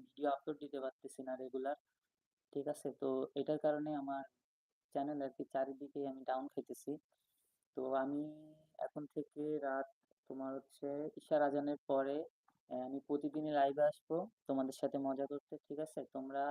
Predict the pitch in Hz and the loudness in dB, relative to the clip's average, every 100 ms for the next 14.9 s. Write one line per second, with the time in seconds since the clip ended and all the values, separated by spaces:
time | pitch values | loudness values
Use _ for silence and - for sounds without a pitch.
0 | 156 _ _ _ _ 139 127 127 123 - | -2 _ _ _ _ -8 -6 -4 -6 -2
1 | 135 - 151 139 143 139 143 160 - - | -2 4 4 4 2 4 4 0 -4 0
2 | 131 135 - 135 135 120 120 117 - 143 | 2 0 0 2 2 0 -6 -10 -8 -8
3 | 135 - 139 - 139 143 147 143 139 131 | -8 -4 -6 -4 -2 -2 -2 -2 -2 -2
4 | 127 131 131 - 160 - _ _ _ - | -4 -8 -10 -12 -14 -14 _ _ _ -20
5 | _ _ 165 180 - 160 - 139 143 139 | _ _ -4 -4 -2 -4 0 -2 2 0
6 | 147 143 139 151 - 135 156 151 131 139 | 0 -4 -4 -4 -2 2 2 4 2 2
7 | 135 135 - 131 131 143 131 131 131 127 | -2 -2 -4 -4 -4 -2 -2 -2 -6 -18
8 | 120 117 _ _ _ _ 151 160 - 127 | -14 -14 _ _ _ _ -4 -4 -6 -8
9 | - 143 143 143 139 151 170 _ _ _ | -4 -4 -4 -4 -4 -4 -6 _ _ _
10 | _ - 202 - _ _ _ _ _ _ | _ -8 -6 -6 _ _ _ _ _ _
11 | _ _ _ 135 139 139 147 156 143 139 | _ _ _ -12 -4 0 0 0 2 0
12 | - _ - 135 135 127 120 113 135 139 | -2 _ 0 0 0 -4 -6 -12 -14 -16
13 | - 113 _ _ _ - 147 151 151 156 | -14 -18 _ _ _ -6 0 0 2 0
14 | - 151 139 139 139 143 147 143 | 2 -2 0 -2 0 0 2 -2